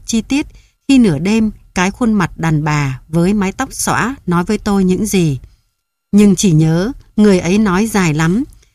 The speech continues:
Trong đó có một ý chính là bảo tôi hãy yên tâm, cái người đang kêu to ở phòng đợi bên cạnh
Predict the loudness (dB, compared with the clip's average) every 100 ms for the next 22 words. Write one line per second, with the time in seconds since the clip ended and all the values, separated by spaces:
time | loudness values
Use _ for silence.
0 | _ _ -2 0 2 0 -2 -4 -2 2
1 | 2 0 -2 -2 2 2 2 -2 -8 _
2 | _ -2 0 0 -2 -4 -4 -4 -4 -2
3 | -2 -2 -4 -2 0 0 0 0 -2 -8
4 | _ _ 0 2 4 2 0 -2 -2 -4
5 | -2 -2 -2 -4 -2 -4 -2 -2 0 0
6 | -4 -4 -4 -2 -2 -4